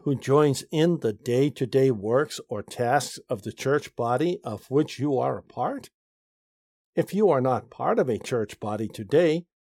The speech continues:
and you might have very good reason for this, what are you doing to be a fellow laborer with other brothers and sisters in Christ?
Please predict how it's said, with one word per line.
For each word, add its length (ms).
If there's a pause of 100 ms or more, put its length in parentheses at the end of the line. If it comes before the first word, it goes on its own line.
(140)
and 220
you 100
might 280
have 300
very 260
good 260
reason 480
for 240
this, 300 (680)
what 280
are 120
you 300
doing 420
to 100
be 340
a 160 (180)
fellow 320
laborer 760 (420)
with 240 (160)
other 440 (180)
brothers 440
and 220
sisters 540
in 100
Christ? 560